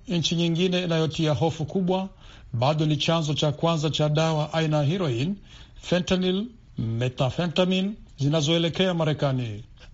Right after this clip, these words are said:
Mbali ya kanda ya magharibi, utengenezaji wa methamphetamine huko Burma uliboreshwa na mtiririko mkali wa kemikali kutoka China zinazotumiwa kutengeneza dawa za kulevya,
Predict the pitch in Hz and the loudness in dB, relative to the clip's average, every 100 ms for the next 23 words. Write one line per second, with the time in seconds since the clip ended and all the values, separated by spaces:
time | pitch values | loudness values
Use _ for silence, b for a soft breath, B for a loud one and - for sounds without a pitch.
0 | - 160 180 202 196 180 180 170 165 156 | 2 4 4 4 0 2 0 2 2 2
1 | 139 156 170 165 175 196 165 117 120 120 | 2 2 2 2 0 0 -2 -2 0 0
2 | 123 135 156 147 151 143 139 147 165 170 | 0 2 2 2 2 2 2 2 2 2
3 | 175 170 165 156 151 156 147 175 185 170 | 2 2 2 2 0 0 2 2 0 0
4 | 226 - B B B 131 143 147 160 175 | -2 -6 B B B -2 2 4 4 4
5 | 175 185 165 151 160 156 165 165 151 139 | 2 2 2 0 0 2 0 0 0 2
6 | 175 170 151 139 151 147 160 156 143 135 | 2 2 2 2 0 2 2 0 0 0
7 | 139 113 101 165 170 175 - B B - | -2 -2 -2 0 0 -2 -6 B B -6
8 | 117 113 120 139 147 160 143 139 147 151 | -4 -2 -2 0 2 2 0 0 2 2
9 | 151 147 156 147 139 135 151 180 143 156 | 2 2 2 2 -2 0 0 2 0 0